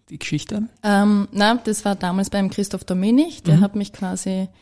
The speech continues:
Speaker 2: von der O M V dann zur Wienerberger geholt. Ähm, hab dort auch wieder viele strategische Projekte unterstützt, Aufsichtsratsthemen, also viel, was ich bei der O M V schon mal gesehen habe,
Speaker 1: Mhm.
Speaker 2: konnte ich dort wieder einbringen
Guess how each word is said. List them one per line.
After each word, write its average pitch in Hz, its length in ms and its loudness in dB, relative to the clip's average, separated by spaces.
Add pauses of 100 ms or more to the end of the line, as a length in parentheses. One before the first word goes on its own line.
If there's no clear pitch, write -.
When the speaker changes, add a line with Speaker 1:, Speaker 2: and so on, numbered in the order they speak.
(300)
Speaker 2:
von 190 500 2
der - 120 -4
O 196 80 0
M 185 140 2
V 175 200 -4
dann 180 140 -2
zur 190 160 -6
Wienerberger 226 500 0
geholt. 190 540 -4 (500)
Ähm, 180 400 2
hab 185 160 -2
dort 185 300 -2
auch 180 300 4
wieder 190 180 0
viele 180 420 -2
strategische 226 540 -4
Projekte 202 460 -6
unterstützt, 196 500 -6
Aufsichtsratsthemen, 185 800 -4
also 175 240 -4
viel, 190 300 -2
was 180 120 -4
ich 175 140 -8
bei 175 80 -6
der 175 80 -6
O 175 60 -4
M 175 100 -4
V 175 260 -8
schon 170 140 -10
mal 170 140 -6
gesehen 170 560 -6
habe, 170 260 -4
Speaker 1:
Mhm. 151 60 -6
Speaker 2:
konnte 165 260 -6
ich 170 80 -8
dort 170 220 -8
wieder 170 200 -6
einbringen 220 640 -2